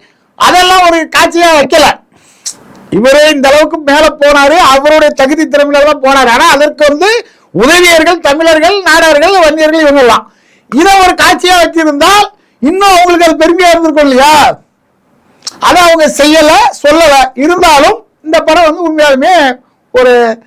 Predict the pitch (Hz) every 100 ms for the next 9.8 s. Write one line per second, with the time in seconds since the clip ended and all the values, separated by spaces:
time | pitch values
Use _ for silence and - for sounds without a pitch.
0 | _ _ _ - 277 320 262 277 269 240
1 | 277 381 330 254 285 277 277 220 214 285
2 | - _ _ _ 214 294 285 339 339 294
3 | 277 247 330 320 320 302 294 277 262 254
4 | 247 269 302 294 285 294 262 277 247 247
5 | 247 233 196 165 180 240 269 262 _ _
6 | _ _ _ _ _ - - - - -
7 | 226 320 311 302 349 302 285 311 277 302
8 | 311 285 - 269 262 247 233 226 247 233
9 | 226 220 214 220 262 247 277 285